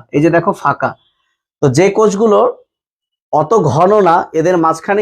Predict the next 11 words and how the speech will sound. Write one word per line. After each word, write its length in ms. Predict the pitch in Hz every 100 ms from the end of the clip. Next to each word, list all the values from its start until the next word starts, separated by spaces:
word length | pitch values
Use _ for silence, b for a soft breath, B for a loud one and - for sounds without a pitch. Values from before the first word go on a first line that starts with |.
| 202
কি 100 | 165 123 -
ফাঁকা 260 | 160 156 175
ফাঁকা 220 | 175 180 156 -
আছে, 180 | - 208 b b b b _ 165
তখন 240 | 165 214 202
এই 60 | 190
জিনিসগুলোকে 520 | 180 185 160 175 160 156
বলা 140 | 147 143
হয় 140 | 175 - 160
স্পঞ্জি। 600 | - - 170 165 151 127 - _ _ _
তোমরা 180 | 170